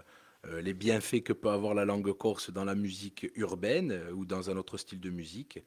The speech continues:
Donc, euh, maintenant, on continue à évoluer, on essaye de, de se mettre à la page, euh,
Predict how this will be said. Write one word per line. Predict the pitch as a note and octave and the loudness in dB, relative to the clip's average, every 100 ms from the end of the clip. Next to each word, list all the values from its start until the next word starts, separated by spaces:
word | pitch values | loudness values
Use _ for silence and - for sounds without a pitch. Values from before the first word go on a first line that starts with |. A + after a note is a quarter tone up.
| - - - - - | -18 -20 -20 -20 -10
Donc, | E2 - | -10 -6
euh, | F2 | -6
maintenant, | F2 - F#2 | -4 -4 -4
on | G2+ | -4
continue | - F2 - F2+ | -6 -8 -4 -2
à | F2+ | 0
évoluer, | E2+ E2+ E2 F2 A2+ A#2+ | -2 -4 -4 -2 2 2
on | F2+ | 0
essaye | E2+ - F#2 F2 | -4 -4 -4 -4
de, | D#2 E2+ D2 D2 | -6 -6 -6 -8
de | E2+ | -10
se | - F2+ | -6 -4
mettre | F2+ - | -4 -2
à | F2+ | -2
la | E2 | -2
page, | - G#2+ G#2 E2+ | 0 0 0 -4
euh, | F2 E2 | -6 -4